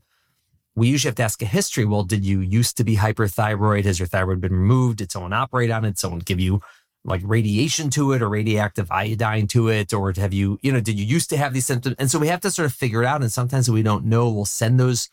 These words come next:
stimulating antibodies just to see if they're there. It does require some expertise to know this. And it's not something that's common or routine. And we're, like, a little bit in the weeds here, but that's what we do. I mean, that's, this condition definitely gets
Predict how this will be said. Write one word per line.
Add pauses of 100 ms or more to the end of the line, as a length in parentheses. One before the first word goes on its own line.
(100)
stimulating
antibodies
just
to
see
if
they're
there. (460)
It
does
require
some
expertise
to
know
this.
And
it's
not
something
that's (380)
common
or
routine.
And
we're,
like,
a
little
bit
in
the
weeds
here,
but
that's
what
we
do.
I
mean,
that's,
this
condition
definitely
gets